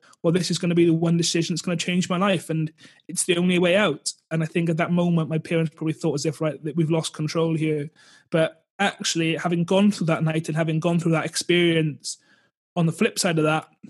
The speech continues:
there's probably more control than ever, because they allowed me then, they realised that, "Right, okay, Luke's has gone to his deepest level. This is where we're at now. It can only go up."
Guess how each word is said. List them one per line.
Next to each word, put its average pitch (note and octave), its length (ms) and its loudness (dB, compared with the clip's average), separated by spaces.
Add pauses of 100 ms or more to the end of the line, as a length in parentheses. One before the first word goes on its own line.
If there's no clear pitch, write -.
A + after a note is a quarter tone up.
(100)
there's E3+ 120 0
probably E3 260 2
more D#3+ 240 2
control D#3+ 380 -2
than D3+ 100 0
ever, D3+ 240 0
because D#3 500 -4
they D#3 140 0
allowed D#3 380 2
me D#3 200 0
then, D3+ 440 -2
they E3 120 -2
realised E3 380 4
that, D#3 100 -4
"Right, D3+ 160 -2
okay, D#3 240 -6
Luke's D#3 380 -4 (200)
has D#3+ 120 -8
gone F3 260 0
to E3+ 120 0
his D#3+ 120 0
deepest E3+ 260 -2
level. D#3 300 0
This E3 180 -2
is E3 160 -4
where D#3 160 2
we're D3+ 80 2
at D#3+ 180 0
now. D3+ 300 -2 (240)
It E3 100 -4
can E3 120 0
only D#3 180 0
go D#3 160 0
up." - 220 -6